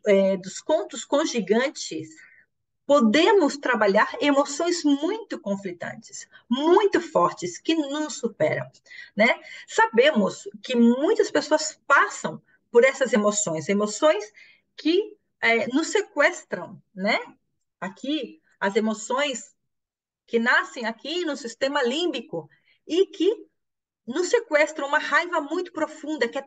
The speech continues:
tão grande que nos impedem de pensar. Então, é, sabemos que as emoções nascem aqui no sistema límbico, mas o controle dessas emoções estão aqui,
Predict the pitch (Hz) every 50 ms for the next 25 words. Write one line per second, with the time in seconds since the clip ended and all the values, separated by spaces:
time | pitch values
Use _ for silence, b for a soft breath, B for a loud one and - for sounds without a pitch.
0 | _ - 349 392 427 320 277 240 285 311 349 311 233 226 - - 285 330 320 339
1 | 370 320 - - - 302 302 311 339 349 339 330 320 269 226 220 294 349 339 -
2 | 381 349 349 - - - 180 - - - - _ b b b b b b b b
3 | b 466 427 - - 196 180 - - _ _ _ _ _ _ _ - - 233 233
4 | 233 233 - 208 - - 392 381 370 539 539 240 233 240 - - - - 214 196
5 | 220 220 202 208 214 208 - 311 330 359 339 - 208 202 214 226 277 - - -
6 | 202 170 170 190 - _ - 226 254 277 247 202 196 196 - - - - 196 190
7 | 208 233 240 196 190 226 233 220 185 196 202 - 277 285 b b b b b 294
8 | 320 381 392 - 370 359 359 - 330 302 294 - 277 285 294 330 381 403 370 285
9 | 214 208 220 214 208 202 202 196 185 180 175 - - - 269 294 320 269 262 220
10 | - - 320 381 392 403 - - 294 285 294 285 -